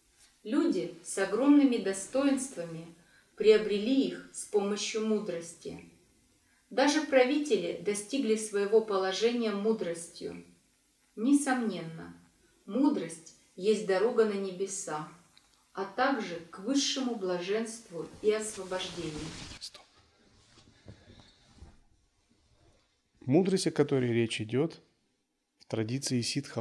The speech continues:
Speaker 2: Адвайты, конечно, это не интеллектуальная мудрость. Это мудрость Адвайты, это внутренняя мудрость, проистекающая из осознанности, из созерцательного присутствия ежемгновенного, связи с Абсолютом.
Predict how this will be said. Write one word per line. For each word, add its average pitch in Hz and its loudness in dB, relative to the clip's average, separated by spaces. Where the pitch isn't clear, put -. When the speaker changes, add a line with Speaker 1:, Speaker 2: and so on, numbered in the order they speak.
Speaker 2:
Адвайты, 135 0
конечно, 113 0
это 110 -2
не 117 2
интеллектуальная 95 -4
мудрость. - -14
Это 113 -8
мудрость 120 -2
Адвайты, 143 0
это 110 -2
внутренняя 117 2
мудрость, 143 -2
проистекающая 110 2
из 107 2
осознанности, 101 -2
из 107 -4
созерцательного 104 -2
присутствия 127 -4
ежемгновенного, 113 0
связи 107 6
с - 2
Абсолютом. 104 -2